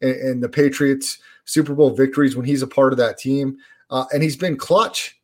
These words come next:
He's been absolutely clutch in the playoffs. The guy is worthy of a Hall of Fame career. Is it first ballot? I,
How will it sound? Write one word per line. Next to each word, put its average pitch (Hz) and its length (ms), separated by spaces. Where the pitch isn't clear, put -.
He's 131 120
been 135 160
absolutely 165 460
clutch 135 380
in 131 40
the 120 80
playoffs. 123 540
The 147 80
guy 170 200
is 156 100
worthy 151 400
of 139 360
a 139 60
Hall 147 200
of 135 80
Fame 143 180
career. 139 340
Is 113 80
it 120 100
first 143 280
ballot? 135 320
I, 113 180